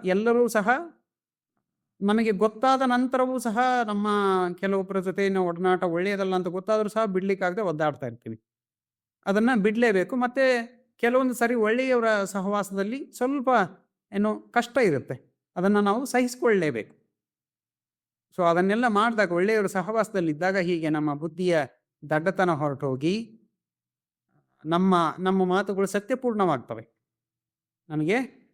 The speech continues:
ಸದಾ ಸತ್ಯವನ್ನ ಹೇಳುವಂತ, ಸತ್ಯದ ಪರವಾಗಿ ನಿಲ್ಲುವ ಧೈರ್ಯ ಬರುತ್ತೆ.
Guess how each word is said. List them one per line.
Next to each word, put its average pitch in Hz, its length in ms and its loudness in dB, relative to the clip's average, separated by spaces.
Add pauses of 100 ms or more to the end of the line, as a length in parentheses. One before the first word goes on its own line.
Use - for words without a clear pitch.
(160)
ಸದಾ 175 200 0
ಸತ್ಯವನ್ನ 175 500 -2
ಹೇಳುವಂತ, 147 460 -2
ಸತ್ಯದ 139 380 -2
ಪರವಾಗಿ 135 400 -2
ನಿಲ್ಲುವ 131 300 -2
ಧೈರ್ಯ 190 380 -2
ಬರುತ್ತೆ. 123 560 -2